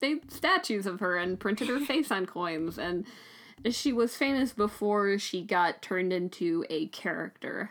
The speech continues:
Speaker 1: I
Speaker 2: Mm-hmm.
Speaker 1: guess.
Speaker 2: Mm-hmm. She had, did, like, performances, like we mentioned earlier. A lot of her stuff was written to be,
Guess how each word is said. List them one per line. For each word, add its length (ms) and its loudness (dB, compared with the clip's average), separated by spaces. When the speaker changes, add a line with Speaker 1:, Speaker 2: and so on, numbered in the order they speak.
Speaker 1:
I 100 -4
Speaker 2:
Mm-hmm. 60 -4
Speaker 1:
guess. 460 -8
Speaker 2:
Mm-hmm. 240 -10
She 460 -4
had, 160 -6
did, 200 -4
like, 220 -6
performances, 760 -8
like 140 -10
we 60 -8
mentioned 400 -4
earlier. 320 -4
A 80 -4
lot 180 -2
of 120 -6
her 100 -8
stuff 280 -8
was 160 -10
written 360 -8
to 200 -10
be, 380 -8